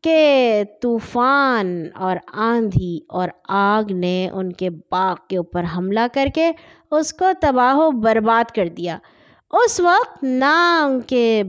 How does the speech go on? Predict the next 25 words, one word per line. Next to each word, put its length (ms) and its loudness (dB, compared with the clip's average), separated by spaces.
با-، 360 0
زمین 440 0
کی 160 -2
زرخیزی 720 0
کام 380 -2
آئی، 320 -2
نہ 300 0
ہی 180 2
ان 240 2
کی 180 -2
کوئی 220 0
تدبیر 600 0
کام 240 -4
آئی۔ 140 -10
اللہ 340 2
تعالیٰ 300 2
نے 180 2
یہ 60 2
واقعہ 320 -2
ہمیں 280 0
سنایا 680 -2
ہے 240 -2
سورۃ 580 -4
القلم 580 -2
میں 360 -2